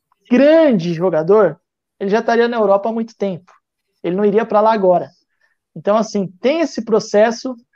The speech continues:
a Europa entende isso também, principalmente a Europa, né?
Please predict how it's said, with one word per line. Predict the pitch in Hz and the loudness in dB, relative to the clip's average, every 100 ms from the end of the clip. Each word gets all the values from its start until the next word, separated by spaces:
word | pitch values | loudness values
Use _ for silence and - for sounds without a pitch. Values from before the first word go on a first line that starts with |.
| _ _ | _ _
a | 185 196 | 0 4
Europa | 214 214 269 262 | 4 4 2 0
entende | 240 240 262 262 208 | -2 -2 -2 -2 -2
isso | 220 - - | -4 -4 -4
também, | 190 180 226 233 - | -4 -4 -8 -10 -10
principalmente | - 349 - 262 269 285 269 | -6 -4 -2 -2 -2 -2 0
a | |
Europa, | 208 190 190 185 | 2 0 0 -2
né? | 202 | -4